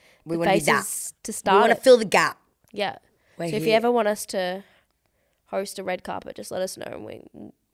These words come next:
Speaker 1: Could bloody host your birthday parties if you wanted. <laughs>
Speaker 2: We would make 'em pretty fun.
Speaker 1: Um, but no, it was incredible. So thank you for everyone that came. Um, we couldn't do this without all of you. So
Speaker 2: Yeah, you girls were the best.
Speaker 1: what's
Speaker 2: Thank
Speaker 1: crazy
Speaker 2: you.
Speaker 1: is we're actually recording in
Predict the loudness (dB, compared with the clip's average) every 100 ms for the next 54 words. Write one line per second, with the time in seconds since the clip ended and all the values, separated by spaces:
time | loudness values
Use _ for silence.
0 | -18 -10 -8 -6 -6 -8 -8 -8 -4 -4
1 | -4 -10 -12 -12 -16 -18 -18 -18 -18 -18
2 | -14 -14 -14 -4 -2 -2 -2 -4 -4 -8
3 | -8 -10 -10 -10 -14 -20 _ -20 -20 -20
4 | _ -18 -14 -8 -6 -4 -6 -10 -14 -8
5 | 2 4 6 4 2 2 4 4 2 0
6 | -2 -6 -6 -6 -6 -8 -6 -4 -4 -6
7 | -8 -8 -6 -8 -8 -8 -6 -6 -8 -12
8 | -16 -18 -12 -10 -10 -12 -14 -18 -14 -14
9 | -14 -14 -14 -12 -12 -10 -12 -10 -12 -10
10 | -10 -10 -14 -14 -12 -10 -8 -10 -14 _
11 | -10 -10 -10 _ -18 -10 -10 -10 -12 -12
12 | -12 -12 -4 -4 -2 0 0 0 -4 -4
13 | -4 -6 -6 -6 -4 -4 -4 -8 -10 -10
14 | -10 -12 -16